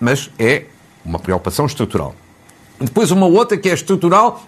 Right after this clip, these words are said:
e diz muito às pessoas. Foi um segundo enfoque do seu discurso. Saúde.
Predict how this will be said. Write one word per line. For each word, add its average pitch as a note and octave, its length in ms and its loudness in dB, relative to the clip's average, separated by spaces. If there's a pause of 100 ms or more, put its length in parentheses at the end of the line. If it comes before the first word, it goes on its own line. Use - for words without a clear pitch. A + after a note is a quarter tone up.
e F#3 80 2
diz D#3+ 220 2
muito G#3+ 260 2
às G3 140 0
pessoas. A2+ 440 0 (360)
Foi D3+ 100 2
um D3+ 100 2
segundo F#3 640 0
enfoque E3+ 560 0
do D#3+ 140 0
seu F3+ 220 2
discurso. - 480 -2
Saúde. D3+ 520 2